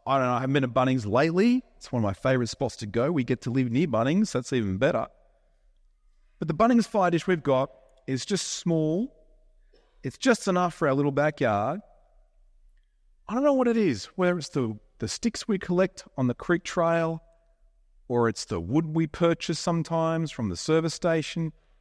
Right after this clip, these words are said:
or it's just me. But we have trouble lighting those fires sometimes. And you know what it's like to get things kindled, a fire quickly kindled? That's the biggest struggle. I can put the wood in the dish, that's fine.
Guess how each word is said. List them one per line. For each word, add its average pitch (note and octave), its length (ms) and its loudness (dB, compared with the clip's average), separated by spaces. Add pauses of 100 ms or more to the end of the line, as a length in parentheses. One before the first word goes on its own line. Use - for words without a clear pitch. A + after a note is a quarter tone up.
(140)
or G#3 100 4
it's G#3+ 100 -2
just - 260 -2
me. F#2+ 380 -6 (1040)
But D#3+ 100 -2
we D4+ 140 6
have D#4 140 2
trouble B3+ 400 2
lighting A#2+ 300 0
those A2 200 0
fires F2 380 -2
sometimes. E2 720 -10 (1120)
And F#3+ 100 2
you C#4 80 6
know E4 40 4
what C#4 60 2
it's - 80 -4
like A#3 160 2
to F#3+ 60 -4
get F3+ 140 0
things F3 280 0
kindled, F3+ 640 -2 (260)
a D3 60 -12
fire F3 500 0
quickly - 440 -4
kindled? G3 640 0 (720)
That's F3+ 260 -4
the E3 100 -8
biggest D#3+ 280 0
struggle. C3 540 -4 (440)
I B3 100 2
can D#4+ 100 -2
put C4+ 140 -2
the F3 80 4
wood D3+ 260 0
in G3+ 100 0
the C#3 80 2
dish, E3 300 -2
that's - 240 -6
fine. C#3 500 0